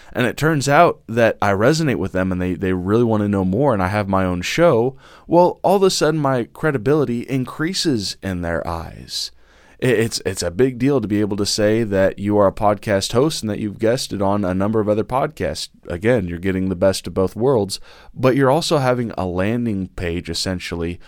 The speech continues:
for other podcasters to go to who actively want to know more about you and what it is that you do. And finally, if you decide to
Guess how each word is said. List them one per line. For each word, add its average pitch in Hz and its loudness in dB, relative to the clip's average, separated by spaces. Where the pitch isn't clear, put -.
for - -2
other 117 4
podcasters 104 -2
to 92 -4
go 98 0
to 107 -2
who 156 4
actively 151 -2
want 131 -2
to 131 -4
know 117 0
more 110 -2
about 95 0
you 104 -2
and 95 -2
what 92 0
it 90 -4
is 90 -4
that 67 -8
you 90 -4
do. 107 -4
And 131 2
finally, 185 2
if 160 -4
you 147 -2
decide 165 -2
to 131 2